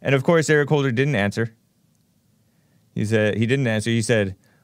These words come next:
"Well, I stand by my people and we did a, a hundred percent correct." Liar. And he didn't answer. No, because there were no prosecutions in the Obama administration.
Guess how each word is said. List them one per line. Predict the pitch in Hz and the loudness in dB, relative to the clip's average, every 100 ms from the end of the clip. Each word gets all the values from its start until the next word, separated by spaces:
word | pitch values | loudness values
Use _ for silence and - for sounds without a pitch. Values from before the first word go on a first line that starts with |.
| - | -4
"Well, | 135 135 127 | -2 0 -2
I | 127 | -4
stand | 120 - 139 123 117 | -6 -4 -2 0 0
by | 117 107 | 0 -2
my | 107 104 | -2 -4
people | 90 107 104 98 95 | -6 -6 -6 -4 -4
and | 90 95 | -4 -2
we | 110 | -2
did | 101 107 95 | -2 -2 -4
a, | 85 - | -8 -12
a | 95 | -12
hundred | 92 110 101 | -6 -4 -4
percent | - 90 107 90 - _ _ _ _ - | -6 -6 -4 -4 -6 _ _ _ _ -10
correct." | 104 101 80 - _ _ _ _ _ - | -6 -6 -8 -16 _ _ _ _ _ -14
Liar. | 92 85 80 85 _ _ _ _ _ _ _ _ _ _ | -6 -4 -4 -8 _ _ _ _ _ _ _ _ _ _
And | - 101 | -2 0
he | 107 | 2
didn't | 107 110 | 2 2
answer. | 113 143 - 85 | 2 0 -2 -6
No, | - 117 151 175 135 - _ - | -2 2 4 4 0 -4 _ -6
because | 120 143 | 0 2
there | 139 | 2
were | 156 196 | 2 2
no | 160 127 | 2 0
prosecutions | 107 - 117 101 - - 101 98 98 85 | -2 -2 0 0 -4 -4 -4 -4 -6 -4
in | - 135 | -2 0
the | 131 | 0
Obama | 113 101 101 101 | 0 0 0 0
administration. | 92 95 92 87 - 90 - 92 | -2 -2 -4 -4 -4 -6 -6 -10